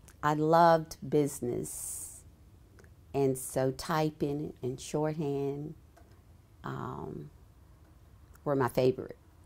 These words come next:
subjects. And Missus, she was Benny Black at that time. Of course, now she's Missus Benny Reese.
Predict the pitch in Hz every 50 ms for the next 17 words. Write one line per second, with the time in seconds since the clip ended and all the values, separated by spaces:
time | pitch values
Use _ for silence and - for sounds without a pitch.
0 | - - - - - - 113 117 - - - - - - - - - - - -
1 | - - - - - - - - - - - - - 135 139 135 135 135 139 135
2 | 139 143 143 139 - - 139 139 - - - - - - - - - - - -
3 | 139 131 131 127 - - - 151 143 143 143 143 139 143 - - - 123 131 139
4 | 139 139 139 131 123 117 - - - - - - - - 131 - - 120 117 -
5 | - - - 101 90 - - - - - - 147 - - - - 151 127 131 -
6 | - 139 135 - - 127 110 135 131 - - - - - - - - - - -
7 | - - - 117 - - - - - - - - - - -